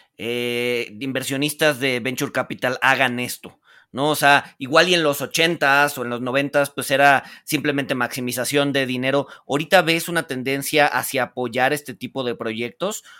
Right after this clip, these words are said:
O digamos que tú eres, eh, ahí el, el, el, el outlier de, del, del mundo de V C.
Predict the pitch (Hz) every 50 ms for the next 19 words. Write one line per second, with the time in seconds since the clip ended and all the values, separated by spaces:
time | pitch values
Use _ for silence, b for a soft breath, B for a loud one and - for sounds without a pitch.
0 | B B _ - 147 143 143 156 175 185 196 147 147 127 139 139 147 147 - -
1 | 139 - - 143 147 143 139 143 139 139 - - B B B B B B - 117
2 | 131 127 127 127 127 127 123 110 82 113 131 135 139 143 143 139 135 139 135 127
3 | 131 135 131 123 127 123 131 120 113 123 127 131 139 143 139 - 135 131 120 120
4 | 127 123 120 117 113 107 110 104 - _ - 110 110 107 107 107 101 101 92 98
5 | 104 101 98 92 104 107 110 117 120 123 120 113 117 113 104 92 104 101 92 107
6 | 107 - - 101